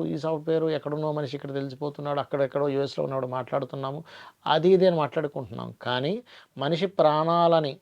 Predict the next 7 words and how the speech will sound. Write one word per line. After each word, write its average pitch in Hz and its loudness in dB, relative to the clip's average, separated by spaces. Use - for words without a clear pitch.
నిలబెట్టుకునేటువంటి 139 2
విషయాల్లో 127 2
కూడా 120 0
నిర్లక్ష్యంగా 123 -4
ఉన్నామా? 113 -8
ఆ 123 2
తల్లి 165 2